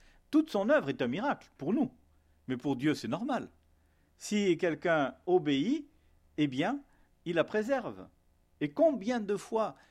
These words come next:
Dieu a préservé ses enfants parce qu'ils ont obéi fidèlement à sa parole. C'est, Dieu s'est compensé. Alors,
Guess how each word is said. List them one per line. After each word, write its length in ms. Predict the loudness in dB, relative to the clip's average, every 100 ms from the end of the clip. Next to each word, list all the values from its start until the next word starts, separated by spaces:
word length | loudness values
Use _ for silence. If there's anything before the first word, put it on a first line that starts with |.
| -16
Dieu 260 | -4 2 4
a 260 | 4 2 -2 _ -8
préservé 800 | 0 2 2 0 2 0 0 -6 _
ses 360 | -10 -2 -2 0
enfants 500 | -2 -4 -6 -6 _ _ _ -2
parce 200 | -2 -2
qu'ils 240 | -6 -2
ont 160 | -2 -2
obéi 520 | 0 0 0 -4 -8 -14 _ _
fidèlement 720 | -12 -8 -2 -2 -2 -6 -8 _ _ -14
à 80 | -10
sa 160 | -10
parole. 420 | -10 -10 -12 -16 -18 _ _ _ _ _ _ _ _ _
C'est, 1080 | -10 -4 -2 0 0 0 -2 -2 -2 -2 -4 -12 _ -10
Dieu 220 | 0 0
s'est 220 | 0 -6
compensé. 680 | -6 -10 -8 -10 -12 -16 -18 _ _ _
Alors, 420 | -4 0 0 -2